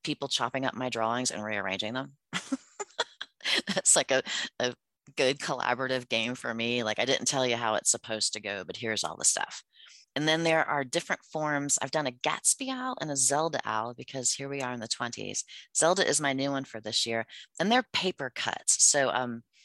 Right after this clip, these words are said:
Gatsby is actually a laser cut, so he's really easy to assemble. But for Zelda, you'll have a, um,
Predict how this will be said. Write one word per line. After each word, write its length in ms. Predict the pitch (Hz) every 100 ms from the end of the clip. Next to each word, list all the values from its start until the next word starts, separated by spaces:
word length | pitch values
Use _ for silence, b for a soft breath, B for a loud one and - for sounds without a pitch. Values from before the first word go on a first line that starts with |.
| b b -
Gatsby 220 | 190 226 185
is 100 | 139
actually 280 | 143 120
a 60 | 110
laser 280 | 113 113 107
cut, 220 | 117 -
so 100 | 120
he's 220 | 127 117
really 200 | 107 107 -
easy 240 | 101 95
to 200 | - 90
assemble. 480 | - 104 107 98 98
But 120 | 120 - -
for 120 | 131
Zelda, 600 | 120 143 156 139 120 113 - B B B B -
you'll 400 | 127 131 123 120
have 300 | 127 123 117
a, 120 | 110 117
um, 300 | 107 104